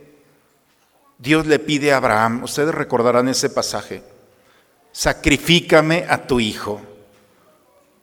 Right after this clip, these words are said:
Abraham era caldeo, y los caldeos sacrificaban a sus hijos para tener buena suerte.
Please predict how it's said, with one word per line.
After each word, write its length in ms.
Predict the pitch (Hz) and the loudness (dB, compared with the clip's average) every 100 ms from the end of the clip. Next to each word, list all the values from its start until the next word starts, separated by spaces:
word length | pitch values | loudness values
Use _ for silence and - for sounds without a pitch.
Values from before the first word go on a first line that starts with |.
| _ _ _ _ _ _ | _ _ _ _ _ _
Abraham 380 | 127 139 151 156 | 2 4 4 4
era 200 | 151 151 | 2 2
caldeo, 640 | 151 120 120 143 120 117 117 - - - _ _ _ _ _ _ _ _ _ _ _ - | 0 -2 2 2 2 -2 -6 -16 -20 -20 _ _ _ _ _ _ _ _ _ _ _ -6
y 80 | 143 | 2
los 200 | 151 - | 2 4
caldeos 580 | 147 143 156 170 180 175 | 2 4 6 6 4 2
sacrificaban 760 | 147 139 131 139 156 151 165 | 0 0 -2 -2 4 4 4
a 60 | 151 | 0
sus 220 | 135 127 | -4 -4
hijos 320 | 151 151 139 | -2 0 -2
para 240 | - 131 - | 0 -2 0
tener 240 | 135 143 | 0 0
buena 240 | 131 143 131 | 2 0 0
suerte. 580 | 147 143 - 113 107 | 2 0 0 -10 -14